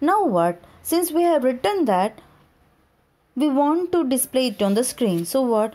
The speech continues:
We have to get character by character to the program. Okay, we have to fetch character by character from the file to the program. So while file, why that while condition?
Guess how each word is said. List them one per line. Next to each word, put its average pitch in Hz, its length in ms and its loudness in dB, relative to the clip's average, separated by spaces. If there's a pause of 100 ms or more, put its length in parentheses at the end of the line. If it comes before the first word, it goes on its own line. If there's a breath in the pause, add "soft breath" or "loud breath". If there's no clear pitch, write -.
(180 loud breath)
We 262 160 0
have 294 240 0
to 330 80 -2
get 247 320 -4
character 233 500 0
by 226 220 -2
character 196 680 -2 (320 loud breath)
to 233 100 -4
the 277 260 -2 (480 soft breath)
program. 190 500 -2 (320)
Okay, 277 240 -2
we 226 120 0
have 247 200 -2
to 277 60 -10
fetch - 400 -6
character 220 500 -2
by 226 160 -2
character 190 640 -4 (240 loud breath)
from 233 320 -4
the 220 100 -2
file 208 360 0
to 202 100 -10
the 190 80 -8
program. 185 460 -4
So 233 200 -2
while 226 540 0
file, 180 640 -2
why 233 320 -2
that 214 400 -2 (280 loud breath)
while 196 540 0 (160)
condition? 208 640 -4